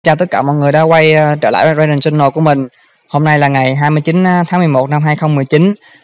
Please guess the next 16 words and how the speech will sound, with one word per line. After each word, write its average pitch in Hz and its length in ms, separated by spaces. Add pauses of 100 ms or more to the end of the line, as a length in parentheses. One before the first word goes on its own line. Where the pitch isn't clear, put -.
nhằm 135 200
ngày, 131 260
ờ, 131 120
bốn, 165 340
ờ, 180 260
tháng 180 120
mười 165 80
một 135 200
năm, 151 260
ờ, 147 120
hai 151 160
không 151 180
mười 135 80
chín 175 140
âm 160 200
lịch. 143 160